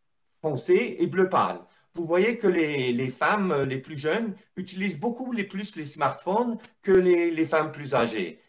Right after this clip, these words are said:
et de même pour l'ordinateur. Si vous regardez ensuite le côté droit, euh,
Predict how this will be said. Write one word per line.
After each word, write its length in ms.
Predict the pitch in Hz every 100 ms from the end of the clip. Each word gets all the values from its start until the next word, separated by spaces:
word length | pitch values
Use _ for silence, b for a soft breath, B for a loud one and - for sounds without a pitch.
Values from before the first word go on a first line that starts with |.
| b
et 100 | 165
de 100 | 160
même 260 | 165 185
pour 160 | 185 156
l'ordinateur. 880 | 143 139 127 120 113 92 78 - _ _ _ _ _ -
Si 180 | - 226
vous 120 | 226
regardez 400 | 226 202 196 226
ensuite 400 | 185 - 233 -
le 100 | 170
côté 320 | 165 165 165
droit, 500 | 135 135 165 240 - B B _
euh, 280 | 147 139 135